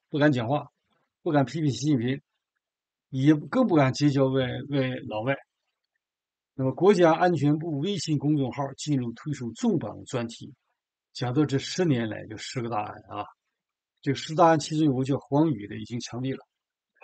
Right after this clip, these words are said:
今天凤凰网之所以给详细秀，就是要震慑自己的老百姓，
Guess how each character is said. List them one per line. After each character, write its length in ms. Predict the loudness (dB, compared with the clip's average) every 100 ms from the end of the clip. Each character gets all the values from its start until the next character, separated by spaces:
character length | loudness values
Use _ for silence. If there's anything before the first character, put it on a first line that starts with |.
| _ _
今 220 | -8 -4
天 320 | -2 -2 -4
凤 160 | -2 0
凰 120 | 0
网 160 | -4 -6
之 140 | -6
所 200 | -6 -6
以 40 | -6
给 100 | -8
详 280 | -6 -4 -2
细 100 | -4
秀， 260 | -6 -10 -10
就 160 | -12
是 100 | -12
要 60 | -12
震 240 | -4 -2 -2
慑 260 | -4 -8 -8
自 120 | -12
己 140 | -10
的 100 | -10
老 120 | -8 -8
百 100 | -10
姓， 180 | -12